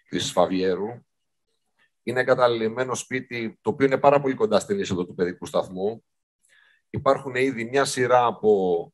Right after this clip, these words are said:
ε, έλεγχοι που έχουν γίνει από υπηρεσίες του Δήμου και του Βρεφοκομείου και επιβεβαιώνουν αυτά που λέω. Ε,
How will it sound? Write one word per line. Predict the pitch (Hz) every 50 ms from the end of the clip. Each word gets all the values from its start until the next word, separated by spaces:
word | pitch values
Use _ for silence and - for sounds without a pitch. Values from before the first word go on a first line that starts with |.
| _
ε, | _ - 87 -
έλεγχοι | - - 90 110 113 113 113 107 98 - - -
που | 76 107
έχουν | 117 113 - 127 117
γίνει | 113 107 107 113 110
από | 107 95 - 101
υπηρεσίες | 95 98 101 95 90 - 107 107 98
του | - 98 87
Δήμου | 92 110 107 107 101
και | 92 107 101
του | 107 104
Βρεφοκομείου | 101 98 95 98 90 - 92 95 98 104 104 101 98 87 80 -
και | _ 104
επιβεβαιώνουν | 101 98 - 95 104 98 95 104 113 117 117 110
αυτά | 104 - - - 101 98
που | 95
λέω. | 98 95 95 92 95 98 104 113 110 - _ _ _ _ _ _ _ _ _ _ _ _ _ _ _
Ε, | _ 90 87 90 90 87 85 85 85 82 85 87